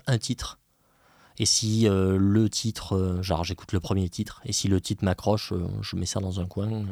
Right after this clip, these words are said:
sur la liste, et, euh, voilà. Et j'achète le disque. Et ça, j'ai écouté une fois, ben, euh, avant-hier, genre quand je l'ai reçu, quoi. Ouh, c'est très bien. C'est très, très bien.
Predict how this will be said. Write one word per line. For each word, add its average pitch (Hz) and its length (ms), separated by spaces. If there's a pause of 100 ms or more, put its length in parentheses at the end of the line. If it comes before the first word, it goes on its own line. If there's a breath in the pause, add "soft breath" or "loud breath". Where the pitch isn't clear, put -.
sur - 220
la 92 100
liste, 92 360
et, - 100
euh, - 60 (180)
voilà. - 160 (320)
Et 101 80
j'achète 98 320
le 95 80
disque. - 220 (440 soft breath)
Et 110 80
ça, 135 300
j'ai 131 140
écouté 113 440
une 143 160
fois, 131 380
ben, 98 260
euh, 95 560
avant-hier, 101 640
genre 107 240
quand 95 120
je 107 80
l'ai 95 100
reçu, - 220
quoi. 131 240 (1200 loud breath)
Ouh, 135 280
c'est 110 160
très - 140
bien. 90 100 (200)
C'est - 140
très, - 160
très 98 140
bien. 85 100